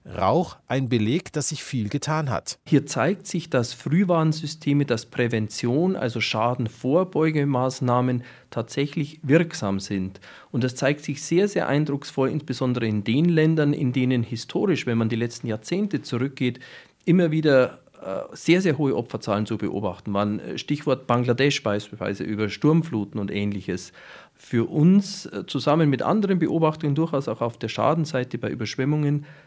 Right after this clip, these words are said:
Speaker 2: der Punkt Prävention, Vorbeugemaßnahmen lohnen sich humanitär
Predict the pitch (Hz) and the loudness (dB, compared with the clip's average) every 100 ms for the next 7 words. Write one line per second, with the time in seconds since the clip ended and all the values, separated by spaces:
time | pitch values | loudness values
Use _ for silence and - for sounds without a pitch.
0 | _ - 120 117 143 165 165 - 123 143 | _ -2 -2 0 2 2 -2 -6 2 2
1 | 165 160 160 143 139 139 123 - 131 151 | 4 2 0 0 2 0 -2 0 0 2
2 | 147 135 123 117 135 113 110 101 98 117 | 0 -2 -2 -4 -2 0 0 -2 -2 0
3 | 175 180 165 143 - 156 180 160 139 147 | 2 2 0 -6 -2 4 6 6 2 0
4 | 139 135 135 | 2 4 2